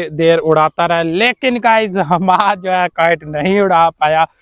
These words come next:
और वो भी team B के बंदे ने जो है guys kite उड़ाया, जो कि अभी फिलहाल मैं आपको दिखाता हूँ। ये देखिए, यहाँ पे जो हमारा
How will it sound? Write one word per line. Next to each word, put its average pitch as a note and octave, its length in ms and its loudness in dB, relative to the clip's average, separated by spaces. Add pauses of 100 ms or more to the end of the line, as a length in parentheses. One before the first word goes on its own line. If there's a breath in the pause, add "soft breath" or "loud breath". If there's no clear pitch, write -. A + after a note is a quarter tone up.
(180)
और F3 260 4
वो F3+ 220 2
भी G3 200 2
team F3 440 -4
B G3 320 2
के - 160 2
बंदे F3 320 0
ने E3+ 140 -2
जो D#3 140 -2
है D3+ 100 2
guys D3 300 0 (380 soft breath)
kite E3 360 0
उड़ाया, F3 420 2
जो D#3 240 -2
कि D#3+ 120 -6
अभी D#3+ 360 -4
फिलहाल D3 420 -4
मैं D3 140 -6
आपको C#3+ 300 -4
दिखाता D3 420 -8
हूँ। D#3+ 60 -8 (360)
ये D#3 160 0
देखिए, D3+ 280 -2
यहाँ D#3 340 -2
पे E3 140 -2
जो D3+ 140 0
हमारा C#3 340 -4